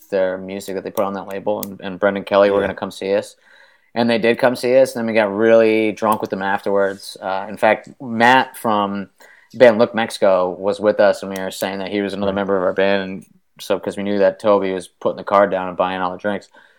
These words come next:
Speaker 1: So we got really drunk. I
Speaker 2: <laughs>
Speaker 1: believe he got, he got too drunk and had to get li-, left in an ambulance. Um, I, I could be wrong on that, but I'm pretty sure that that's what, that's what happened. I love how subjective a lot of these, these stories can get, especially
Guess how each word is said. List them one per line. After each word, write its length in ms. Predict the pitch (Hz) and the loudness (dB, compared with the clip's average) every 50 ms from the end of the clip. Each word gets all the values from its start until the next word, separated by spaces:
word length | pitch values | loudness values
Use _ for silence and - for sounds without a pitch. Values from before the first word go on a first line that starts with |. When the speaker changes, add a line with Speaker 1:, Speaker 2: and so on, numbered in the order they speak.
| - - _ _ | -20 -20 _ _
Speaker 1:
So 120 | - - 104 | 0 2 2
we 80 | 107 | 6
got 160 | 107 117 110 | 6 6 6
really 160 | 110 113 113 110 | 6 6 4 4
drunk. 300 | 101 110 113 113 113 - 110 - | 4 4 2 2 2 -2 -4 -4
I 80 | 110 104 | -4 -2
Speaker 2:
<laughs> 60 | - | 0
Speaker 1:
believe 380 | 113 110 120 143 143 139 107 | 0 2 2 2 2 2 -2
he 160 | - 120 127 123 | -2 -2 4 6
got, 380 | 139 127 120 117 113 - _ _ _ | 6 6 6 4 2 -2 _ _ _
he 300 | - 101 - 110 113 120 | -20 -18 -12 -8 -2 4
got 180 | 127 131 110 - | 4 4 4 4
too 160 | - 160 175 | 2 0 2
drunk 340 | 160 113 110 101 104 107 - | 2 2 2 2 0 -2 -4
and 80 | 113 104 | -6 -4
had 140 | 104 104 98 | -4 -4 -2
to 60 | 98 | 0
get 180 | 104 104 98 | 0 0 0
li-, 160 | 101 104 104 - 113 | 0 -2 -2 -2 0
left 220 | 107 107 113 - 110 | 0 -2 0 -2 -4
in 40 | |
an 100 | 104 95 | -6 -4
ambulance. 500 | 98 98 98 98 95 95 98 104 101 - _ _ _ _ _ _ - - - - _ _ - | -4 -4 -4 -4 -6 -6 -6 -8 -10 -14 _ _ _ _ _ _ -20 -20 -20 -20 _ _ -4
Um, 640 | - 104 101 98 98 98 95 98 98 98 98 98 - - - 117 - - | 2 4 6 6 8 6 6 2 -2 -8 -10 -12 -18 -18 -16 -8 -2 -2
I, 100 | 110 - - - | -2 -2 0 -4
I 80 | 113 | -4
could 360 | 104 - - - - 208 196 165 | -4 -4 -4 2 6 6 6 8
be 80 | 160 | 8
wrong 180 | 147 131 123 113 | 8 8 8 6
on 80 | 113 | 4
that, 140 | 113 110 107 | 2 2 2
but 40 | 113 | 2
I'm 80 | 123 123 | 0 0
pretty 300 | - 233 220 175 139 - | 4 4 6 6 4 4
sure 240 | - 117 104 98 | 4 6 6 6
that 140 | 98 98 92 | 4 4 2
that's 240 | - 92 90 87 - | 2 0 0 0 -4
what, 160 | 92 92 85 | -6 -6 -2
that's 240 | 65 95 92 90 - | -2 -4 -4 -4 -6
what 100 | 101 92 | -6 -4
happened. 320 | 95 90 90 - 98 92 | -2 -2 -4 -4 -6 -6
I 60 | 92 98 | -4 -2
love 140 | 101 95 | -2 0
how 320 | - 104 98 95 92 92 98 | 2 2 2 2 2 -2 -8
subjective 580 | - - - 87 - 101 95 90 - 95 92 | -12 -12 -12 -8 -4 -4 -4 -2 -4 -6 -8
a 40 | 92 | -6
lot 200 | 92 92 95 95 | -4 -4 -4 -4
of 80 | 95 98 | -4 -6
these, 240 | 98 95 92 - - | -8 -10 -12 -16 -18
these 260 | - 90 101 98 - | -16 -16 -16 -16 -14
stories 340 | - - 95 98 98 95 - | -12 -8 -6 -6 -6 -8 -10
can 140 | - 95 | -12 -12
get, 140 | 92 98 101 | -12 -10 -12
especially 480 | 98 - - 98 95 - 95 98 95 | -12 -10 -10 -10 -8 -8 -8 -10 -10